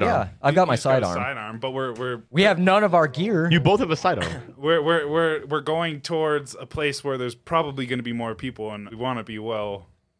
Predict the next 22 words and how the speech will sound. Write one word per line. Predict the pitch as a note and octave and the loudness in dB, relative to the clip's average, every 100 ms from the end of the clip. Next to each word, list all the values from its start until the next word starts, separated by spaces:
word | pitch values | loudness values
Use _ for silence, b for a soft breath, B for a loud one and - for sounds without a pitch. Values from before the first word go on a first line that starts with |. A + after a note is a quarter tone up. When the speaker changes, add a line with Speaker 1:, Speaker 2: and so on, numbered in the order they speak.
| _ _ _ _ _ _ _ _ _ _ | _ _ _ _ _ _ _ _ _ _
Speaker 3:
equipped. | A2+ - C#3 G#2 G#2 - _ _ _ | -18 -8 -4 -4 -6 -14 _ _ _
I, | G#2+ | -14
I'll, | G#2+ - | -14 -14
I'll | G#2+ G#2+ B2+ | -14 -14 2
Speaker 2:
No, | G#3 | 4
I, | G#3+ G#3+ F3+ A#2 - _ | 6 4 2 -4 -20 _
fine, | A#3 C4 A3 D#3 | 4 4 4 -2
just, | A#2 D3+ C#3 | -6 -8 -8
Speaker 3:
We, | C#3 | -10
we, | D3+ D3 | -12 -14
we | D3+ F3 D#3 | -12 -10 0
Speaker 2:
God, | B3 B3+ G3+ | 4 4 4
Speaker 3:
need | |
Speaker 2:
let's | G3 - | 0 0
go. | G3 G#3 | 2 4
I'm | E3+ | 4
just, | D#3+ F3+ - | 2 -6 -6
I, | G2 C#3 A#2 B2 - | -8 -8 -10 -16 -10
this | D#3+ | -8
is | D3 C3 | -8 0
not | D#3 D#3+ G#2+ | 4 4 2
good. | G#2+ C#3+ G#2+ | 4 4 4